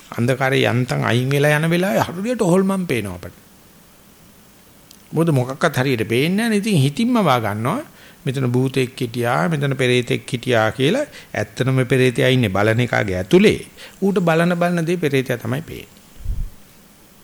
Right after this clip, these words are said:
මේක සිද්ධ වෙන්න දවල්ලි වෙන්නෙත් නෑ, රෑ අන්ධකාරේ වෙන්නෙත් නෑ. ගොම්මන් වෙලාවට තමයි තියෙන්නේ. ඉතින් ගොම්මන් වෙලාවට හරියට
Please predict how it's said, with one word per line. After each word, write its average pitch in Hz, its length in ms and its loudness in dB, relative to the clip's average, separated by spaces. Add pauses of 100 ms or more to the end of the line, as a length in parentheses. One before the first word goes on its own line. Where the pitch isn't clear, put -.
(1900)
මේක 139 240 6
සිද්ධ 196 360 4
වෙන්න 196 160 2
දවල්ලි 165 460 4
වෙන්නෙත් 127 420 0
නෑ, 127 160 0
රෑ 156 160 4
අන්ධකාරේ 151 460 2
වෙන්නෙත් 117 340 0
නෑ. 160 180 0
ගොම්මන් 160 360 2
වෙලාවට 135 360 0
තමයි 131 240 -2
තියෙන්නේ. 113 280 -8
ඉතින් 139 140 0
ගොම්මන් 127 340 2
වෙලාවට 151 320 2
හරියට 151 400 0